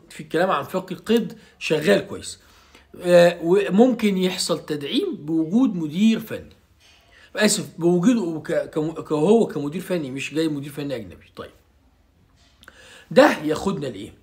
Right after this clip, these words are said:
زي ما قلنا شكرنا كده أخونا، آه، عمر جابر وشكرنا، آه، المسلوسي، لازم نقول إنه في اللحظات دي وفي الأوقات دي هناك رقم قياسي بدأ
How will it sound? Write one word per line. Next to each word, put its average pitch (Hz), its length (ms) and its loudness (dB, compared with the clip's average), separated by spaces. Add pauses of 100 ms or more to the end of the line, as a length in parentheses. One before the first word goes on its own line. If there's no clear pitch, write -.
(480)
زي 247 180 8
ما 302 120 6
قلنا 240 380 8
شكرنا 180 520 2
كده 156 380 -2 (360)
أخونا، 175 640 -2
آه، 123 1200 -8 (320)
عمر 165 260 2
جابر 165 380 0
وشكرنا، 143 800 -4 (420)
آه، 120 440 -10
المسلوسي، 226 720 -6 (220)
لازم 247 280 4
نقول 277 320 4
إنه 214 200 0
في 180 100 -8
اللحظات 185 680 -2
دي 202 260 -8
وفي 143 240 -8
الأوقات 156 440 -6
دي 208 300 -6 (320)
هناك 220 480 0
رقم 147 540 -4
قياسي 233 600 -4 (460)
بدأ 220 560 2